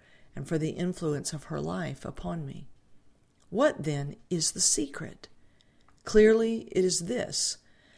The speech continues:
that in approving Mary's action at Bethany, the Lord Jesus was laying down one thing as a basis of all service, that you pour out all you have,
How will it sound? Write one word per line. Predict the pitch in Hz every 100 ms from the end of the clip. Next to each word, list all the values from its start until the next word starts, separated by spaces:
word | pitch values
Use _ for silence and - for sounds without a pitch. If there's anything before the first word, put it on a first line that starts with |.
| - -
that | 180 -
in | 196 214
approving | - 147 - 226 233 240 240 -
Mary's | 180 185 185 180 -
action | - 160 - - 170 -
at | 156 -
Bethany, | 180 180 - 143 139 147 - - - - -
the |
Lord | 165 180 196 180
Jesus | 165 208 165 156 -
was | 160 -
laying | 180 185 185
down | 180 156 147 147
one | 143 190 220
thing | - 160 147 139 -
as | 156
a | 160
basis | 151 170 165 - 135 - - _ -
of | 147
all | 156 156
service, | - 160 143 - 113 - - - - - _ _ _ -
that | 175 160
you | 185
pour | 180 233 240 247 -
out | 156 143 -
all | 170 175
you | 180
have, | 170 160 139 127